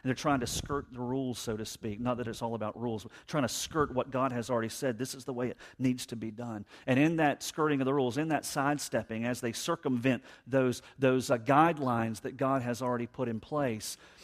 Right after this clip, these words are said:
what happens is, is that they're the ones who, who pay the cost for it. And their relationship is far less than what they would have desired. And in that circumventing of God's ideal, as they step around,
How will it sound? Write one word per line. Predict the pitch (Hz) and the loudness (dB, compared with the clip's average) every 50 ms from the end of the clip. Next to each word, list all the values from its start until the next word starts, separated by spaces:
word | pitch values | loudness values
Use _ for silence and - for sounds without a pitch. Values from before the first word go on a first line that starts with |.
| - - | -14 -4
what | - 127 131 | 0 0 0
happens | 120 135 151 165 165 - 151 123 110 | 2 2 2 2 2 2 0 -2 0
is, | 127 117 104 | -2 -4 -4
is | 117 110 | -4 -4
that | 120 - 131 127 | -4 -4 -4 -2
they're | 131 135 156 170 | -2 0 0 0
the | 165 160 | -2 -2
ones | 131 123 127 120 120 110 - | -2 -2 -2 -2 -2 -4 -4
who, | 131 127 117 _ - | -6 -6 -6 _ -10
who | - 135 | -8 -8
pay | 117 - 143 139 | -8 -6 -6 -8
the | 123 135 | -8 -8
cost | - - - 180 190 190 - - - | -12 -12 -12 -12 -12 -12 -12 -16 -18
for | - - 101 98 - | -18 -18 -18 -18 -18
it. | 120 - - _ _ _ _ _ _ _ _ _ _ - | -20 -20 -20 _ _ _ _ _ _ _ _ _ _ -4
And | 131 135 | 4 6
their | 156 151 | 8 8
relationship | 147 139 135 151 160 180 - - 175 139 - - 135 - | 8 8 8 8 6 6 4 0 -4 -4 -2 -2 -2 -4
is | 127 - | -4 -6
far | - - 143 139 | 0 2 4 4
less | 123 113 113 120 127 143 160 180 - - | 4 4 2 4 6 6 6 4 2 0
than | - 143 131 | 0 0 2
what | 127 - - | 2 2 2
they | 131 127 | 0 0
would | 127 131 135 | 2 2 2
have | 135 127 113 | 2 2 2
desired. | 117 131 120 101 135 143 160 165 151 127 117 117 - - - - | 2 0 0 2 0 0 2 2 2 2 0 0 -4 -12 -8 2
And | - 139 135 | 4 4 4
in | 147 - 170 190 208 202 | 6 4 2 2 2 4
that | 175 165 151 139 - - - - | 4 4 2 2 -2 -6 -20 -12
circumventing | - - - - 175 180 175 - 175 151 131 123 156 170 175 160 139 131 131 - | -8 -2 4 6 6 6 6 4 2 2 4 4 4 6 6 6 4 4 4 4
of | 127 123 123 120 | 2 2 2 4
God's | 113 156 147 156 156 151 135 - | 6 8 8 8 6 4 2 2
ideal, | - 139 131 131 123 143 160 160 143 135 | 2 2 2 2 4 4 4 6 6 6
as | 139 139 117 | 6 4 4
they | 127 120 | 4 0
step | 113 - - - 196 175 - - | 0 0 -2 0 0 0 0 0
around, | 139 131 147 160 151 131 120 | 0 2 4 4 4 4 2